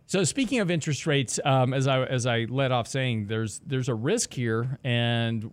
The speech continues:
we're starting to get calls from people now that are going, um,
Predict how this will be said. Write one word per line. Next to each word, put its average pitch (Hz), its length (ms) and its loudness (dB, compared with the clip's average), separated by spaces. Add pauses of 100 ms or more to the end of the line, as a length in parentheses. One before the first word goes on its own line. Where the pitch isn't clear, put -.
we're 131 220 -2
starting 123 320 -4
to 113 80 -2
get - 120 -6
calls 127 240 0
from 117 160 -4
people 113 380 -4
now 113 320 -2
that 107 260 -2
are 104 320 -4 (420)
going, 120 360 -4
um, 117 1120 0